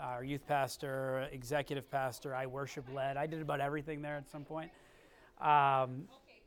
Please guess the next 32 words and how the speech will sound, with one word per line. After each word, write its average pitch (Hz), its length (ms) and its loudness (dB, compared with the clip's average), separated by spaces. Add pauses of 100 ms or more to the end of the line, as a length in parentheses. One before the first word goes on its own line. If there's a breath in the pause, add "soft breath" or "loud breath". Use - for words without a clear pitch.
(380)
and, 139 400 4
uh, 131 320 2 (260)
anyway, 143 400 2
when 139 160 -2
it 135 80 -4
was, 127 260 -6
uh, 131 280 -2 (240)
when 143 280 -6 (120)
there 156 240 6
was 156 140 6
this 139 200 -4
little 147 180 2
transition 147 600 -2
there, 147 260 6
and, 139 200 0
and 139 120 -6
we 139 80 -2
were 139 80 2
like, 131 220 2
"Lord, 139 260 2
what 135 80 -2
do 135 60 -4
you 135 60 -4
want 135 180 -2
us 127 140 -6
to 139 60 -12
do?" 143 260 -4
And 139 120 -4
we 131 100 -6
felt 127 260 -6
called 127 280 -6
to 127 160 -8